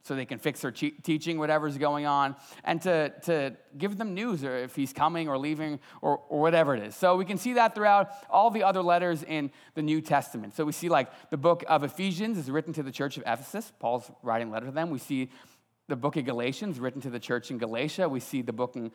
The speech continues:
of Colossians written to the book, to the church of Colossae. And so we see this, and we kind of see a pattern through all of them of some sort of teaching or rebukement or encouragement. But Romans is a little different.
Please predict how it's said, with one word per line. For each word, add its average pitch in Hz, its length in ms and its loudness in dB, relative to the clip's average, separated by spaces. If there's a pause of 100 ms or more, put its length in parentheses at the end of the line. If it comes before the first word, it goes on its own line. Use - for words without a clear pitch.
(140)
of - 220 2
Colossians 135 580 2
written 131 220 -6
to 123 80 -10
the 120 80 -6
book, 123 380 -2 (100)
to 143 80 -6
the 131 80 -6
church 123 320 -4
of 117 140 -8 (220)
Colossae. 165 420 6
And 220 160 0
so 185 80 -2
we 170 100 0
see 262 240 -2
this, 185 300 -2 (260)
and 208 80 -4
we 214 60 -2
kind 285 240 2
of 262 80 -2
see 220 160 -2
a 202 40 2
pattern 196 360 4
through 156 100 2
all 123 240 6
of 113 60 -6
them 107 180 -6 (240)
of 143 340 4 (120)
some 214 160 -2
sort 202 200 0
of 160 140 -2
teaching 185 500 -4
or 156 180 4
rebukement 160 600 -2
or 156 340 2
encouragement. 143 560 -2
But 160 120 0
Romans 277 400 0
is 214 60 -6
a 220 40 -6
little 208 220 -2
different. 147 360 -2